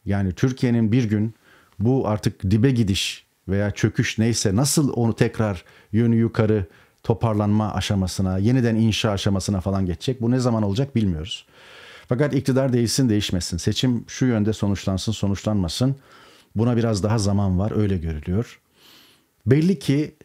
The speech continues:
yani muhtemelen bu, ıı, Türkiye'nin önündeki seçimlerle veya seçim sonuçlarına bağlı olarak gerçekleşmeyecek. Böyle diyebilirim. Bugün altı Mart. Ee,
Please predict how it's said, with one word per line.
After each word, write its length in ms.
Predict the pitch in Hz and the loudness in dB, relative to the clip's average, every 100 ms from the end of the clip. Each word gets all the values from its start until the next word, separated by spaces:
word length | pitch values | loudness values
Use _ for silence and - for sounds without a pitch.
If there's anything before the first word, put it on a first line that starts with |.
| _ - | _ -6
yani 160 | 98 | -2
muhtemelen 600 | 107 104 139 127 110 107 | -2 0 0 2 2 0
bu, 320 | 104 131 131 - _ - - | 0 -2 -4 -14 _ -18 -12
ıı, 40 | 90 87 - - - _ | -10 -10 -14 -18 -20 _
Türkiye'nin 440 | - 127 - 113 120 | -4 -2 0 0 2
önündeki 680 | 110 107 104 101 127 127 | 2 2 0 0 -2 -2
seçimlerle 800 | - 110 - 107 113 107 87 117 117 | -2 -4 0 0 0 0 -2 -4 -6
veya 340 | 92 92 101 101 | -4 -2 -2 -2
seçim 300 | 110 101 117 | -4 -2 -2
sonuçlarına 580 | 107 101 - 101 110 95 | -2 -2 -2 -2 0 0
bağlı 200 | 101 107 | 0 0
olarak 300 | 87 104 - | 0 -2 -2
gerçekleşmeyecek. 960 | 90 - 87 90 - - - - - _ _ - - - - - - - - - | -4 -4 -6 -6 -8 -12 -16 -16 -20 _ _ -20 -20 -20 -20 -20 -20 -20 -4 0
Böyle 240 | 175 190 | 4 4
diyebilirim. 480 | 120 95 85 80 73 - _ _ _ _ - - - - - _ _ _ - | 2 0 -2 -4 -8 -14 _ _ _ _ -20 -20 -20 -20 -20 _ _ _ 0
Bugün 160 | 165 | 2
altı 260 | 196 175 180 | 2 0 0
Mart. 440 | 151 185 - - - _ _ _ _ _ _ _ _ _ _ _ _ - _ _ _ _ - _ _ - | -2 -4 -8 -10 -16 _ _ _ _ _ _ _ _ _ _ _ _ -20 _ _ _ _ -20 _ _ -4
Ee, 460 | 113 107 104 101 | 0 0 0 -2